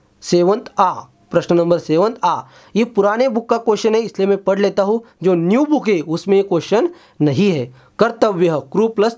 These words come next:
तव्यत, भोजनम, भुज प्लस ल्यूट, ल्यूट प्रत्यय है। आस्थितः, आ ये उपसर्ग है, स्था धातु है, त प्रत्यय। स्मृतः, स्मृ धातु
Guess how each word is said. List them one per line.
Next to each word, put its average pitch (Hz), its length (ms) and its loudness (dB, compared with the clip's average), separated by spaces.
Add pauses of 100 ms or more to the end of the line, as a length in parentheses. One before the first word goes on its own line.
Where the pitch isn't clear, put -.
तव्यत, 139 420 -4 (340)
भोजनम, 196 600 0
भुज 156 360 0 (140)
प्लस 214 340 0 (340)
ल्यूट, 160 340 0 (140)
ल्यूट 170 260 0
प्रत्यय 156 300 -2
है। 196 220 -2 (320)
आस्थितः, 175 580 0 (160)
आ 196 300 0
ये 196 80 2
उपसर्ग 180 420 0
है, 208 200 0
स्था 165 340 -4
धातु 156 280 -2
है, 190 100 2
त - 240 -8
प्रत्यय। 131 500 -4 (360)
स्मृतः, 214 600 0 (300)
स्मृ 196 320 2
धातु 214 440 2